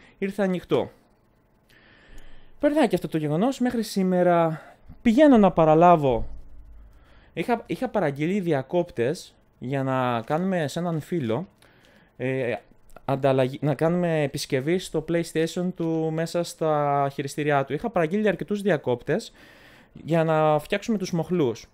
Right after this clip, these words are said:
Το κόστος τους δεν ήταν πάρα πολύ μεγάλο. Δεν με πειράζει το κόστος. Αυτό που με πειράζει είναι το τι έγινε. Πάω να παραλάβω σήμερα τα πακέτα μου που είχα.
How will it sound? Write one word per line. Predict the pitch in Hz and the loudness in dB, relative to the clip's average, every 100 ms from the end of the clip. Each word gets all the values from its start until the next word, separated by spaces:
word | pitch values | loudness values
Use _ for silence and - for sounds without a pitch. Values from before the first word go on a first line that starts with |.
| _ _ _ | _ _ _
Το | 196 | -2
κόστος | 233 285 285 | 0 0 -2
τους | - 208 | -4 -2
δεν | 277 | 0
ήταν | 330 285 | 0 2
πάρα | 190 151 127 | 4 6 4
πολύ | 127 120 | 2 0
μεγάλο. | 117 110 104 110 107 - - 175 | 0 2 2 2 -2 -6 -16 -2
Δεν | 196 | 0
με | 269 | 0
πειράζει | 285 214 175 147 | 0 2 2 2
το | 127 | -4
κόστος. | - 113 117 113 - - - | -2 -4 -4 -8 -12 -16 -14
Αυτό | 131 143 233 | -12 -8 -6
που | 302 | -2
με | 285 | -2
πειράζει | 190 160 170 202 220 | 0 0 0 0 -2
είναι | 240 254 247 _ _ | 0 0 -4 _ _
το | - | -8
τι | - 220 214 | -4 0 2
έγινε. | 196 156 117 95 - _ - - | 2 2 -4 -8 -12 _ -10 2
Πάω | 277 | 4
να | 311 | 4
παραλάβω | 208 160 143 143 127 | 4 4 4 2 0
σήμερα | - 135 127 123 | -6 -4 -2 -2
τα | 120 | -4
πακέτα | 120 117 120 113 | -4 -4 -4 -2
μου | 117 | -6
που | 107 113 | -4 -6
είχα. | 151 277 | -4 -6